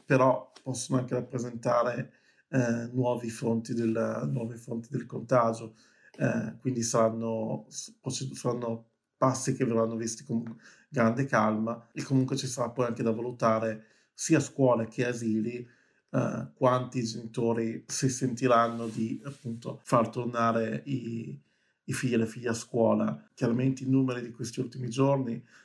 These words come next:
sono incoraggianti, eh, anche se comunque, eh,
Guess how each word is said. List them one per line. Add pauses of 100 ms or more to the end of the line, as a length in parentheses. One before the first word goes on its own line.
sono
incoraggianti, (400)
eh, (160)
anche
se
comunque,
eh,